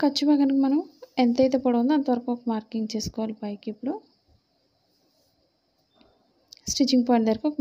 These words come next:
మార్క్ చేసుకోవాలి. ఇప్పుడు షోల్డర్ దగ్గర లూజ్ ఎంత అవుతుందో అక్కడికి ఒక మార్క్ చేసుకోవాలి. స్టిచ్చింగ్ పాయింట్ దగ్గరకు ఒక మార్కింగ్ ఈ విధంగా చేసుకోవాలి. ఇప్పుడు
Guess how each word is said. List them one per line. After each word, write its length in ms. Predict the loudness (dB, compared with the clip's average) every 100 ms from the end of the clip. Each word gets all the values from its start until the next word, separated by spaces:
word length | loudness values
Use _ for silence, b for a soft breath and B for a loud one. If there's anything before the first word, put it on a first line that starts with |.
| -4
మార్క్ 180 | -4 -6
చేసుకోవాలి. 480 | -8 -6 -6 -4 -6 -8 _ -4
ఇప్పుడు 180 | -4 -2
షోల్డర్ 240 | 0 2 4
దగ్గర 160 | 4 4 6
లూజ్ 180 | 6 6
ఎంత 120 | 4 2
అవుతుందో 220 | 2 2 0
అక్కడికి 200 | 0 -6
ఒక 60 | -2 -4
మార్క్ 160 | -2 -6
చేసుకోవాలి. 480 | -6 -4 -2 0 -2 -6 _ _ b b b b -12
స్టిచ్చింగ్ 360 | -2 0 2 2
పాయింట్ 200 | 2 0 0
దగ్గరకు 200 | 0 0
ఒక 100 | 0 0
మార్కింగ్ 420 | -2 -6 -6 -6
ఈ 40 | -6
విధంగా 240 | -6 -6 -6
చేసుకోవాలి. 540 | -4 -4 -4 -8 -6 -6 -6 _ _ _ _ _ _ _ _ _ _ -4
ఇప్పుడు 180 | -2